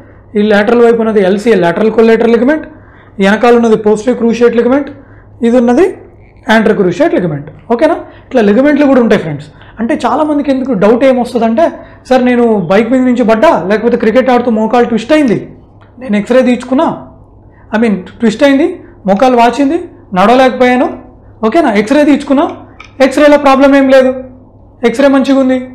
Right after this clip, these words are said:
బొక్కలకి ఏం కాలేదు, fracture ఏం లేదు, అయినా నాకు ఎందుకు నొప్పి అవుతుంది సార్?" అంటారు. So, ఈ వీడియోలో నేను చెప్పదలుచుకుంది ఏంటంటే, friends, మోకాలంటే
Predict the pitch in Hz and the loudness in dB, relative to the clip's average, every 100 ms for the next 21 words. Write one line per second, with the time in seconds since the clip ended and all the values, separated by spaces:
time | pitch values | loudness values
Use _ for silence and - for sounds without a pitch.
0 | 240 226 247 269 262 262 240 240 226 226 | -2 0 2 2 2 2 2 2 2 -2
1 | - - - 247 254 269 254 247 - - | -8 -10 -2 0 2 0 2 2 0 -2
2 | - - - 247 277 254 247 240 233 233 | -10 -12 -2 0 2 2 2 0 0 -2
3 | 226 226 214 208 190 190 202 180 151 - | -4 -2 -4 -4 -4 -2 -2 -2 -8 -18
4 | - - - - - 262 262 247 247 - | -20 -20 -20 -20 -2 2 4 2 0 2
5 | 311 294 285 277 269 233 247 247 247 240 | 4 4 4 4 2 2 0 0 2 0
6 | 233 233 214 208 214 220 233 226 170 185 | 0 -2 -2 -2 -4 -4 -6 -6 -6 -2
7 | 240 277 254 226 254 240 254 | 0 0 0 0 2 2 -2